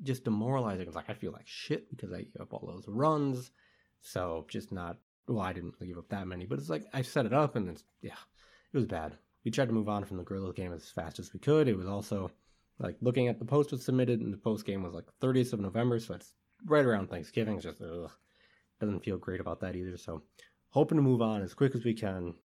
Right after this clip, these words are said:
get on with the games, get on with the season, try to get back to five hundred. Ugh,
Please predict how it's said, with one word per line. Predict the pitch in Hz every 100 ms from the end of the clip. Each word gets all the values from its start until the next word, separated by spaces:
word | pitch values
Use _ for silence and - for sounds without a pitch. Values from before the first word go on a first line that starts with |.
| _ _ -
get | 107
on | 104 98 92 - _ -
with | 101 95
the |
games, | 90 92 87 85
get | 92
on | 92
with | 87
the | 92
season, | 85 92 87 87
try | 92
to |
get | 90 90
back | 85
to | -
five | 90 85
hundred. | 90 95 -
Ugh, | 90